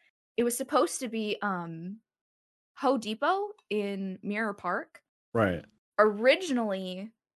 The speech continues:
Speaker 1: where Charlotte's store is, Hard On Tools, it was supposed to be Home Depot, but then they decided they wanted it in Mirror Park. And so suddenly there was this, like, vacancy. And because she's friends with Freddy,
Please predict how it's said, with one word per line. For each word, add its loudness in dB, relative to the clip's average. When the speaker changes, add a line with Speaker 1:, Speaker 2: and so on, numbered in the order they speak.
Speaker 1:
where 0
Charlotte's 0
store -6
is, -10
Hard -4
On -6
Tools, -8
it 4
was 0
supposed 2
to -6
be -4
Home -2
Depot, -6
but 4
then 8
they 4
decided 2
they -2
wanted -2
it -4
in -4
Mirror -6
Park. -2
And -2
so -2
suddenly 0
there 2
was -6
this, -10
like, -6
vacancy. -6
And 2
because 0
she's -6
friends -4
with -6
Freddy, 0